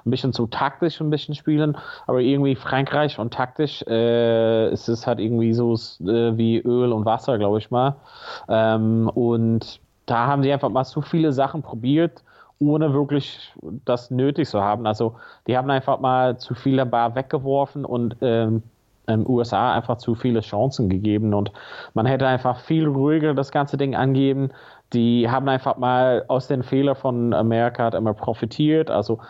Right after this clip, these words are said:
beide, äh, Versuche kamen von denselben Situationen, wo wirklich der fünfzehn und,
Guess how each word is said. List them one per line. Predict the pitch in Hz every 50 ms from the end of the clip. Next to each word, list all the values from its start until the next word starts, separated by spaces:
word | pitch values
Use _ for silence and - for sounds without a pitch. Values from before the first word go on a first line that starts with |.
| - - - - -
beide, | - 120 117 123 123 123
äh, | 123 120 123 104 123 120 113 113 110
Versuche | - - 127 110 131 127 127 135 131
kamen | - - 127 117 117 120 117
von | - 123 120
denselben | 117 113 113 110 120 120 120 127 123
Situationen, | - - 117 120 120 113 - - - 120 120 123 120 113
wo | 117 113 110 113
wirklich | 120 120 120 123 120 113 -
der | 117 110 -
fünfzehn | - 127 123 127 - 131 120 120 123 123 - - - - - -
und, | - 113 113 110 110 110 110 110 113